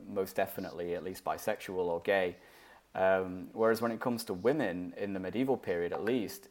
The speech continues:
it's, I, I, I genuinely, I can't think of, um, a, a single case. A-, and I truly think that's because, uh, up until,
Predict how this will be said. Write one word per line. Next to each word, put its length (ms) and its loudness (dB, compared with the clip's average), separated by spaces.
it's, 580 -2
I, 120 -6
I, 100 -8
I 120 -4
genuinely, 680 4
I 80 -2
can't 440 2
think 360 0
of, 240 6
um, 760 4
a, 60 -2
a 40 -2
single 480 2
case. 640 -2
A-, 140 -4
and 120 2
I 60 6
truly 320 0
think 260 -2
that's 180 -2
because, 520 -2
uh, 480 -6
up 120 4
until, 560 4